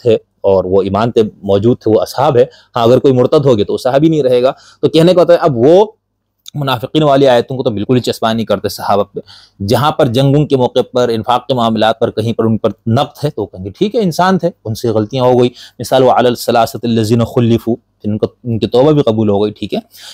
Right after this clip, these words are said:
इसी तरह जंग उहद के अंदर, "इस्तलवूना वला तुसइदूना वर रसूल यदऊकुम",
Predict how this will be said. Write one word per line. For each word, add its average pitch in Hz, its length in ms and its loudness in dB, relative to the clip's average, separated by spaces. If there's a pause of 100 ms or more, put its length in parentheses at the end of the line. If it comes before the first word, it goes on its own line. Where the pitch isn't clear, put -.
(120)
इसी 117 160 0
तरह 120 380 2
जंग 113 260 -2
उहद 127 280 0
के 120 60 2
अंदर, 117 300 0 (340)
"इस्तलवूना 117 600 2
वला 110 240 2
तुसइदूना 113 760 -2
वर 110 160 -2
रसूल 117 340 0
यदऊकुम", 120 600 0